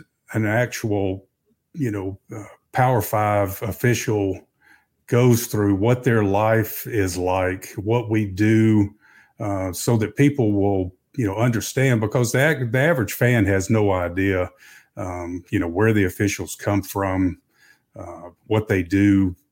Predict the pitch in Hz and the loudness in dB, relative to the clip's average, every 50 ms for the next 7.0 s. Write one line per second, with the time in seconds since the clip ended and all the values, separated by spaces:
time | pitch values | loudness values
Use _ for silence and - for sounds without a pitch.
0 | _ _ _ _ _ _ _ - 117 101 95 - 90 92 95 101 104 101 - - | _ _ _ _ _ _ _ -6 -4 -2 -2 -4 -4 -2 0 0 0 -2 -2 -2
1 | 107 101 101 98 98 98 90 90 85 82 80 78 - - - - - _ _ - | 0 0 2 2 2 0 0 0 -2 -4 -6 -10 -14 -16 -16 -20 -20 _ _ -6
2 | 117 101 98 87 87 87 - - 110 107 104 104 95 95 92 92 92 95 95 - | -2 0 0 0 -2 -4 -2 0 2 2 2 2 2 0 0 0 0 0 -2 -4
3 | - 95 92 92 92 95 92 92 92 90 87 - - - _ _ _ _ _ _ | -6 -6 -4 -2 0 0 0 0 0 0 -2 -6 -10 -14 _ _ _ _ _ _
4 | - _ _ _ _ 107 98 90 90 87 87 85 87 90 85 - _ _ _ _ | -20 _ _ _ _ -12 -10 -10 -8 -8 -8 -8 -8 -8 -10 -10 _ _ _ _
5 | _ - 131 104 98 98 110 113 107 104 101 101 95 95 92 92 90 85 92 90 | _ -2 0 0 2 2 2 2 4 4 4 4 2 2 0 -2 -2 -2 -4 -4
6 | 85 85 82 87 98 98 98 101 98 95 87 82 92 90 92 90 90 87 90 - | -4 -4 -4 -2 0 0 2 2 2 0 0 -2 -4 -2 0 0 0 -2 -4 -8